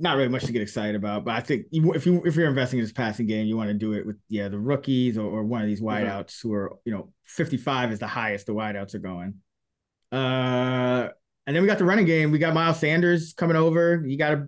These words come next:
Speaker 1: pretty big, uh, contract. Uh, and they're, they're saying, like, "Hey, we're gonna let him play three
Speaker 2: Mm-hmm.
Speaker 1: downs here." So I, I kinda like Sanders,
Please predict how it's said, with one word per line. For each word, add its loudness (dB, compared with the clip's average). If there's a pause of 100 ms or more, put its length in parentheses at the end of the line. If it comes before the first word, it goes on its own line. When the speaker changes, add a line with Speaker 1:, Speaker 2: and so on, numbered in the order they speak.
Speaker 1:
pretty 2
big, -2
uh, 2
contract. 0 (500)
Uh, 0
and 0
they're, 4
they're 4
saying, 4
like, 4
"Hey, 4
we're 4
gonna 4
let 4
him 2
play 2
three 2
Speaker 2:
Mm-hmm. 0
Speaker 1:
downs 0
here." 2
So 0
I, -2
I -2
kinda 2
like 2
Sanders, 0